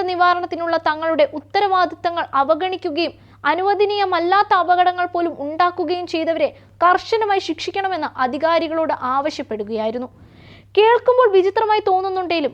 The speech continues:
കേട്ടത് സത്യമാണ്. ഇതുമാത്രമല്ല, ചഗാങ് പ്രവിശ്യയിലെ എല്ലാ അധികൃതർക്കും നേരെ അന്വേഷണം പ്രഖ്യാപിച്ചു കഴിഞ്ഞു. അധികാരത്തിൽ ഇരിക്കുന്നവർ കൃത്യമായി ജോലി ചെയ്തില്ലെങ്കിൽ ഇത്തരമൊരു വിചിത്ര നടപടി സ്വീകരിക്കുന്ന സർക്കാർ ഇതാദ്യമായിരിക്കും.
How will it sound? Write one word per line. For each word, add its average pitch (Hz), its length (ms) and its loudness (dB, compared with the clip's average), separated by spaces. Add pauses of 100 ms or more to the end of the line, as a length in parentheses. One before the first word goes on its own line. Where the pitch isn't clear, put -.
(140)
കേട്ടത് 269 340 -4 (100)
സത്യമാണ്. 208 500 -6 (540)
ഇതുമാത്രമല്ല, 339 640 2 (440)
ചഗാങ് 330 420 2
പ്രവിശ്യയിലെ 349 600 -2 (180)
എല്ലാ 302 240 -2 (120)
അധികൃതർക്കും 339 760 -2
നേരെ 330 220 0 (140)
അന്വേഷണം 294 520 -6
പ്രഖ്യാപിച്ചു 262 640 -4
കഴിഞ്ഞു. 226 320 -6 (640)
അധികാരത്തിൽ 330 640 2
ഇരിക്കുന്നവർ 330 420 -2 (120)
കൃത്യമായി 427 540 2 (120)
ജോലി 381 360 4
ചെയ്തില്ലെങ്കിൽ 359 500 2 (180)
ഇത്തരമൊരു 381 520 0 (120)
വിചിത്ര 381 420 0
നടപടി 381 400 2
സ്വീകരിക്കുന്ന 349 600 -2 (100)
സർക്കാർ 285 340 0 (140)
ഇതാദ്യമായിരിക്കും. 226 840 -4